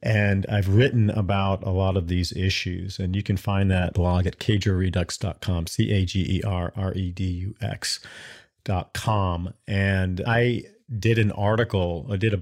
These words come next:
blog post on how the N C double A and Power Five were playing off the congressional campaign for antitrust immunity with this Austin suit. And it's really interesting to see how they did that. But we're gonna,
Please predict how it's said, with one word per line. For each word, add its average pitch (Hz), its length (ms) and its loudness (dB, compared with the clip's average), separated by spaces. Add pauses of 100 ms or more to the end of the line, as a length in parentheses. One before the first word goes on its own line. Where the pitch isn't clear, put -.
blog 98 240 2
post - 640 -4
on 95 560 0 (100)
how 123 420 -2
the 104 460 0
N 104 140 0
C - 120 -4
double 101 220 2
A 98 80 2
and 87 120 -2
Power 95 240 0
Five 95 300 -4
were 87 60 -2
playing 113 540 0
off 98 500 0 (240)
the 92 440 -2
congressional 101 580 0
campaign 90 640 -4
for 92 220 -6
antitrust 95 520 -2
immunity 90 500 -4 (360)
with 120 280 2
this 117 200 2
Austin 104 540 -2
suit. 90 360 -4
And 101 80 -4
it's - 120 -6
really 131 320 2
interesting 110 680 0
to 104 100 -4
see 101 360 0
how 98 180 -2
they 90 120 -4
did 98 160 -2
that. 92 120 0
But 107 80 0
we're 139 160 0
gonna, 151 180 0